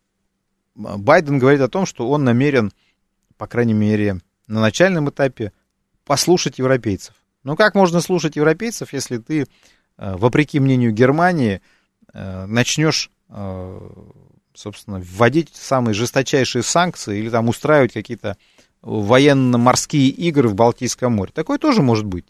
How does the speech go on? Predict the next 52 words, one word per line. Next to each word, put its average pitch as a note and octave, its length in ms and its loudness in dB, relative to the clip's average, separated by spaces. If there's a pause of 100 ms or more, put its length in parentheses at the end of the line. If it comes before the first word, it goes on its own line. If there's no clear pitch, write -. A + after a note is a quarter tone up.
(140)
к - 60 -20
сожалению. G2+ 520 -6 (800)
Вот, F2+ 220 -10 (180)
э, F2 540 -12 (600)
Виталий A#2+ 300 -2
спрашивает, - 280 -8
какое B2+ 180 -6
отношение C3+ 360 -4
к - 40 -8
проекту B2+ 340 -4
имеет B2 200 -2
Швейцария A#2+ 400 0
и - 20 4
Британия? B2+ 520 0
Но B2 300 -2
Британия B2 600 -2
и C3+ 40 2
Швейцария C#3+ 360 0
просто C3+ 260 -4
не C3 100 0
члены C3+ 300 4
Европейского A#2 500 0
Союза. D#3+ 540 -4 (460)
Они G#2+ 200 0
не C3 140 4
имеют B2+ 180 4
отношения G#2+ 420 -4
к - 40 -10
проекту, - 200 -4
хотя B2 240 2
Швейцария F3 520 4
имела D3 340 8
отношение G2+ 460 -2
к - 40 -18
проекту. F#2 540 -2
Но G2 120 -12
швейцарская A2+ 480 0
компания A#2 440 -2
Allseas, C3 460 0
собственно, B2+ 360 -2
и A#2+ 40 2
строила C3+ 460 8
«Северный G2+ 360 -6
поток-два». F#2+ 500 -14
Вот A2+ 220 -8
такое F#3 260 -2
отношение D#3 440 -4
имеют. A#3+ 380 -6
То - 80 -12
есть - 120 -10
Соединённые C3 320 0
Штаты F#3 420 -2